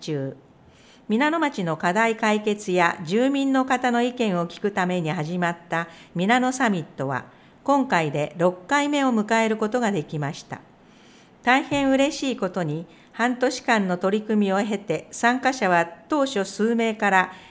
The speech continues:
二十七人へと増加し、これまで最高の参加者数となりました。顔ぶれも多彩で、地元の事業者だけでなく、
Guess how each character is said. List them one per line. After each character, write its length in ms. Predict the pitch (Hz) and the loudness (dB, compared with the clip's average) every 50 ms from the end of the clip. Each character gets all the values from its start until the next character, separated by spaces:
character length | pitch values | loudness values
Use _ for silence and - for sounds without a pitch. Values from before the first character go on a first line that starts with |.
| - - | -8 -2
二 180 | 214 247 320 320 | 0 2 2 2
十 240 | - 247 226 196 220 | 2 2 2 2 2
七 300 | - - - - 330 311 | 0 -4 -6 -4 0 0
人 240 | 269 240 214 202 220 | 2 2 2 2 2
へ 100 | 233 220 | 0 0
と 140 | 202 175 | 0 -2
増 240 | 151 143 160 170 170 | 0 0 0 0 0
加 160 | 170 165 156 | 0 -2 -6
し、 300 | 175 - - 151 147 - - - - - - - - | -6 -6 -8 -10 -10 -10 -12 -20 -20 -20 -20 -6 0
こ 60 | 208 | 2
れ 120 | 226 254 254 | 2 4 4
ま 160 | 240 240 220 | 4 4 4
で 360 | 175 165 160 156 - - - - | 4 2 0 0 -2 -8 -16 -10
最 320 | - - 202 214 254 262 | -4 0 2 2 2 2
高 240 | 262 - 277 277 269 | 0 0 2 2 4
の 160 | 262 262 262 | 4 2 2
参 260 | 262 269 254 262 262 | 2 0 0 0 0
加 120 | 262 262 262 | -2 -2 -2
者 120 | 269 262 | -2 -4
数 220 | 262 - 208 208 | -2 -2 -4 -4
と 160 | 208 - 233 220 | -2 -2 -2 -2
な 140 | 185 156 | 0 -2
り 120 | 143 143 139 | -2 -4 -4
ま 140 | 139 147 - | -6 -6 -8
し 120 | - - | -10 -14
た。 180 | - 147 - - - - - - - - - - - - - - - | -12 -12 -12 -12 -14 -20 -20 -20 -20 -20 -20 -20 -20 -20 -20 -18 -4
顔 280 | - 226 247 277 277 269 | 0 4 6 6 6 6
ぶ 100 | 269 262 | 6 4
れ 100 | 262 262 | 4 4
も 140 | 247 247 247 | 4 2 2
多 140 | 247 226 226 | 0 0 -2
彩 340 | - - 254 247 240 240 220 | 0 0 0 0 0 0 0
で、 380 | 233 240 240 233 - - - - - | 0 -2 -2 -4 -8 -18 -20 -12 -4
地 140 | - 214 214 | 0 2 2
元 260 | 247 - 269 277 262 | 2 2 2 2 2
の 140 | 262 254 226 | 2 2 2
事 160 | 240 254 208 | 0 0 2
業 200 | 254 262 269 277 | 4 4 4 4
者 140 | 277 269 175 | 4 2 2
だ 140 | 180 165 | 2 2
け 120 | - 214 185 | 0 0 -2
で 140 | 160 156 156 | -2 -2 -2
な 160 | 165 170 208 | -2 -4 -6
く、 220 | - - 139 - | -6 -8 -10 -10